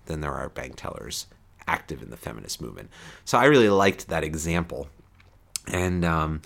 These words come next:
you know, this is, this can be helpful too,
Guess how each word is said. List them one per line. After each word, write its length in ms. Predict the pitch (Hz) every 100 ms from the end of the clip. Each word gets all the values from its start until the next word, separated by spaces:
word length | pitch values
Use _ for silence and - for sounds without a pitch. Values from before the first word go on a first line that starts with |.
| - - -
you 100 | 107
know, 140 | 98 92
this 260 | 101 101
is, 280 | 110 92 87
this 340 | - 98 98
can 180 | - 98
be 180 | 90 90
helpful 380 | 80 87 - 85
too, 540 | - 170 123 87 92